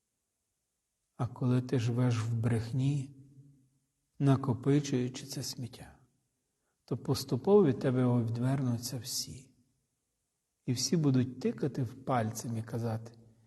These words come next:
«Який він брудний». Він переповнений цим сміттям. Тож задумаємось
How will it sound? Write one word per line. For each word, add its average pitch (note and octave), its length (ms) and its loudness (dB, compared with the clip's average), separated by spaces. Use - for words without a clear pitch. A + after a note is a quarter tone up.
«Який F3 560 4
він A#2 600 0
брудний». A2 840 -2
Він G#2+ 160 0
переповнений A#2+ 920 2
цим A2 300 -8
сміттям. - 500 -14
Тож B2 220 4
задумаємось B2+ 840 4